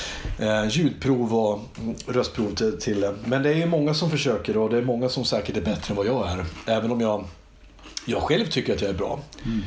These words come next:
Speaker 1: Jag själv tycker att jag har en bra röst och, eh, och läser bra. Och, eh,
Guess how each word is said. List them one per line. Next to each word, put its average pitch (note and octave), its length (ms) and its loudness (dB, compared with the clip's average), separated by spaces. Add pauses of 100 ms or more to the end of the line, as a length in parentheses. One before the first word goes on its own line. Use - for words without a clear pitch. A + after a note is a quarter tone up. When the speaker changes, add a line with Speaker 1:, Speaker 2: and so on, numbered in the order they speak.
Speaker 1:
Jag G2+ 140 -2
själv C#3 220 0
tycker B2 260 0
att G2+ 140 -2
jag G#2+ 120 0
har G2 120 0
en F#2 80 -2
bra F#2+ 200 0
röst F2+ 340 -2
och, F#2 180 0
eh, F#2 160 -2 (500)
och G#2 100 -2
läser F#2 320 0
bra. F2+ 300 0
Och, F#2+ 340 0
eh, F#2 160 -2